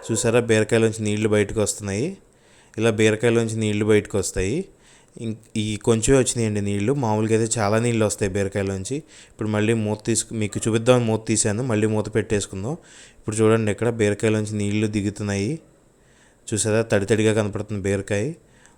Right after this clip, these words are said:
మొత్తం తాలింపు, పసుపు అన్నీ బాగా కలిసిపోయింది. అదిగోండి వేడిగా ఉడుకుతున్నాయి, నీళ్లు కనపడుతున్నాయి బీరకాయలో.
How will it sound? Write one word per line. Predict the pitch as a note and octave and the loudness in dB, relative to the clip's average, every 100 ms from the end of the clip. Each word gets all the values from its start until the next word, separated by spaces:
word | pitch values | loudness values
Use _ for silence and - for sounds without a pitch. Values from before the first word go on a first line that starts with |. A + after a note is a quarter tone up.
| - | -12
మొత్తం | G#2+ - G#2+ | -6 -4 -2
తాలింపు, | G#2+ G#2 G#2+ G#2 G#2+ G2+ | 0 2 2 -2 -6 -2
పసుపు | G#2+ - - A2 | -2 -2 -2 0
అన్నీ | G#2 G#2+ | 0 0
బాగా | A2 A2 | 0 0
కలిసిపోయింది. | G#2 G#2+ G2 - G2 G2+ D3 C3+ | 0 -2 -2 -4 -4 -2 -4 -4
అదిగోండి | G#2+ G#2 F#2+ F#2 - | -4 -4 -4 -8 -6
వేడిగా | G2+ G#2 G#2 G#2+ G#2 G2 | 0 0 2 0 0 0
ఉడుకుతున్నాయి, | G2 G2 G2+ G2+ G#2+ G2+ | -2 -4 -6 -6 -4 -4
నీళ్లు | G2+ G#2 G#2+ | -4 -2 -2
కనపడుతున్నాయి | G#2+ G2 G2 G2+ G2+ | -2 -4 -8 -8 -6
బీరకాయలో. | G2 G2 G2+ G2 A#2+ | -4 -6 -4 -4 -4